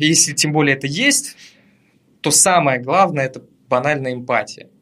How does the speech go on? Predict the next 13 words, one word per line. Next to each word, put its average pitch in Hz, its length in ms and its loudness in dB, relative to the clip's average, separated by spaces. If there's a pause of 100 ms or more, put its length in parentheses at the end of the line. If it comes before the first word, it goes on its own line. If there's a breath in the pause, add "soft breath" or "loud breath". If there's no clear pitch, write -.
да, 127 280 -6
то 131 120 -12
есть - 160 -12
умение 135 800 -6
себя 123 220 -8
поставить, 123 720 -8
э, - 480 -16
представить 135 540 -8
себя 110 240 -10
на 110 120 -14
месте 120 340 -12
человека. 113 560 -14 (760 loud breath)
И 170 520 -2